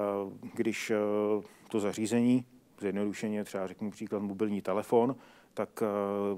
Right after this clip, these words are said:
se objeví na té Wi-Fi síti, tak se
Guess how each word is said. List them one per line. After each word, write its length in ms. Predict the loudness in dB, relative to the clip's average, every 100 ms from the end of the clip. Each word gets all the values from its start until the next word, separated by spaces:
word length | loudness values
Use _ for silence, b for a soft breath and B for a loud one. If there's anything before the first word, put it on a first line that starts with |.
| -6 -12 -10 -8 -10 -14 -12
se 140 | 0
objeví 300 | 2 4 4
na 80 | 2
té 160 | 2 2
Wi-Fi 240 | 2 -2
síti, 340 | -4 -6 -2 -2
tak 160 | -2
se 160 | -6